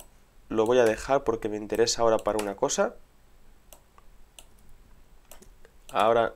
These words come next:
no piensen qué estoy haciendo, ya lo verán. Esto,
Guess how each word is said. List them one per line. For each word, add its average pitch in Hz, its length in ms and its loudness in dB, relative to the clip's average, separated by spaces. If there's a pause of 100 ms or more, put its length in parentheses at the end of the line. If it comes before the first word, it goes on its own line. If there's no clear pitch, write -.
no 123 160 2
piensen 113 300 -2
qué 117 80 -4
estoy 110 200 -4
haciendo, 120 280 -4
ya 110 100 4
lo 101 80 4
verán. 135 320 0 (1000)
Esto, 113 500 0